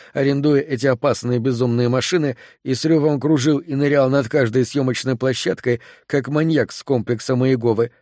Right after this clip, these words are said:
Тони Хэррот категорически отказывался подниматься над землёй. Неужели у вас нет какого-нибудь паршивого наземного транспорта?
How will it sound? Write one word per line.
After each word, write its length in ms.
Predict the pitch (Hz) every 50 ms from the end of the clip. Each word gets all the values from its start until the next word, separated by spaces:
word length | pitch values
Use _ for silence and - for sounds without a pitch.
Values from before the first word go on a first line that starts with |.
| _ _ _ _ _ _ -
Тони 240 | - 143 139 135 131
Хэррот 360 | - - 156 151 160 156 - _ _ _ _ _ _
категорически 800 | - 139 120 - 135 127 143 143 160 139 - 147 131 - - 135
отказывался 680 | 131 120 - - - 156 131 127 139 139 131 - - 123
подниматься 640 | 117 - 131 120 123 123 117 120 123 113 - - 120
над 180 | 120 117 101
землёй. 380 | 98 110 104 98 85 76 - _ _ _ _ _ _ _ _ _ _ _ _ _ _ _ _ _ _
Неужели 540 | - 101 139 185 180 135 226 247 247 233 233
у 60 | 226
вас 240 | 214 208 196 - -
нет 240 | 208 208 196 170 -
какого-нибудь 680 | 175 180 - 196 196 180 175 180 175 175 180 165 -
паршивого 600 | - 170 160 131 - - 220 208 190 175 170 175
наземного 720 | 175 190 202 190 160 139 175 202 214 208 143 143 139 135 123
транспорта? 720 | - 143 156 139 117 - - - 107 101 - 101 90 -